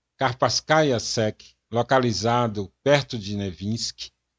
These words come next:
perdeu cerca de trinta combatentes nas últimas semanas. Em um hospital da linha de frente, em Donbas, o necrotério estava cheio de corpos de soldados ucranianos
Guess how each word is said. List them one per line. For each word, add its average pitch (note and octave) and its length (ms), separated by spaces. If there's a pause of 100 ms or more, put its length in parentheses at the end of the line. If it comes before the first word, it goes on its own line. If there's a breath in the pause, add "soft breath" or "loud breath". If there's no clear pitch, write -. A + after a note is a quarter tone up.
(300)
perdeu C3+ 460
cerca D3 320
de C3 120
trinta F3 300
combatentes A#2+ 640
nas B2+ 220
últimas B2 320
semanas. F2+ 680 (440)
Em C3 80
um C3 80
hospital C3+ 520
da C#3 120
linha C3 240
de A#2+ 120
frente, - 680
em A#2 160
Donbas, A#2+ 760 (440)
o A#2 80
necrotério C3 600
estava B2+ 400
cheio D3 320
de B2 100
corpos A2+ 440
de A2 100
soldados G#2+ 480
ucranianos A2 760